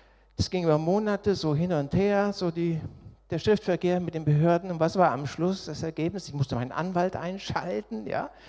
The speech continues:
Was war das am Schluss, das Ergebnis? Es ist wahr, weil es in den Lehrbüchern steht. Es ist so, weil es in den Lehrbüchern steht. Wir müssen das nicht, äh, wir müssen das nicht beweisen,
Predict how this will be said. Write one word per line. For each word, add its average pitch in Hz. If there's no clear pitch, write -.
Was 165
war 190
das 185
am 160
Schluss, 233
das 165
Ergebnis? 175
Es -
ist -
wahr, 170
weil 156
es 196
in 165
den 175
Lehrbüchern 151
steht. -
Es -
ist 214
so, 180
weil 165
es 180
in 175
den 170
Lehrbüchern 160
steht. 135
Wir 131
müssen 294
das 143
nicht, 160
äh, 139
wir 123
müssen 156
das 139
nicht 151
beweisen, 139